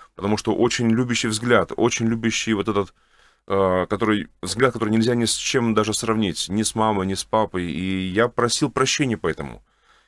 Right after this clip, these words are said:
И я понимал, что он прощает, потому что, э, знаете, как будто бы рука такая невидимая вытирала жизнь мою.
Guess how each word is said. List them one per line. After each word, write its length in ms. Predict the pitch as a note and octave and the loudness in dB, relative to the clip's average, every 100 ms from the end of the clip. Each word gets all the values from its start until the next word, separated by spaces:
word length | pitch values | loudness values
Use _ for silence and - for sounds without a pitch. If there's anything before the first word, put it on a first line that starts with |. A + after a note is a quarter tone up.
| _ | _
И 80 | G2+ | -4
я 400 | G2+ G2+ G2+ A#2 | -2 0 2 2
понимал, 320 | B2+ A#2+ C3 | 2 2 2
что 160 | B2+ A#2+ | 2 0
он 100 | A#2+ | 0
прощает, 540 | C#3+ C#3 E3+ C#3+ G2+ | 0 2 2 2 2
потому 260 | F#2 G#2 A2 | 0 2 2
что, 300 | - G#2+ G2 | 4 2 2
э, 880 | G#2 F#2 F#2+ F2+ E2+ - - - F#2+ | -2 0 0 0 -2 -8 -12 -6 -4
знаете, 300 | F#2+ C3+ B2 | 0 0 0
как 160 | G#2+ G#2 | -2 -2
будто 180 | B2 | -2
бы 120 | A#2+ A#2+ | 0 2
рука 320 | C3 - C#3 | 0 0 0
такая 520 | A2 - F#2 E2 D#2+ - _ - | 0 -2 0 0 0 -6 _ -2
невидимая 540 | G#2+ A2 G2+ F#2+ F2 | 2 2 2 0 0
вытирала 600 | F2+ G#2 B2 A2 F#2 E2 - _ _ | -2 -2 0 0 0 -2 -6 _ _
жизнь 360 | F#2 G#2+ D3 C3 | -6 0 0 2
мою. 380 | A2+ G2+ E2 | 2 4 0